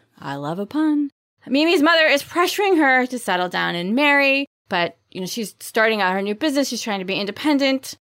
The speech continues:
At one point, she has harsh words with a local breeder, and that breeder winds up dead, and now Mimi is the main suspect. So she has to solve the case, and she's gonna do it with the help of her partner,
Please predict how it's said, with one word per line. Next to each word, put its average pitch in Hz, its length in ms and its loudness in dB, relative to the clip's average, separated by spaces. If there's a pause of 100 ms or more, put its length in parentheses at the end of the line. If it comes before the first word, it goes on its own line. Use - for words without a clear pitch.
(160)
At 233 160 0
one 330 200 4
point, 349 240 0
she 269 140 -4
has 233 360 0
harsh 240 440 -2
words 196 480 0
with 180 320 -2
a 165 160 -4
local 254 540 -2
breeder, 190 580 -2 (140)
and 180 280 0
that 196 300 -2
breeder 240 300 0
winds 196 480 -4
up - 300 -4 (200)
dead, 185 420 0 (140)
and 185 180 -6
now 190 220 0
Mimi 254 400 0
is 190 200 -8
the 185 80 -2
main 302 280 2
suspect. - 680 -4 (200)
So 208 320 0
she 277 240 -2
has 254 280 -4
to 247 140 -4
solve 285 380 0
the 370 100 0
case, 254 560 -4 (160)
and 220 80 -8
she's 226 120 -8
gonna 247 160 2
do 262 140 2
it 262 100 2
with 247 140 2
the 240 60 0
help 311 300 2
of 311 140 0
her 403 120 2
partner, 240 640 0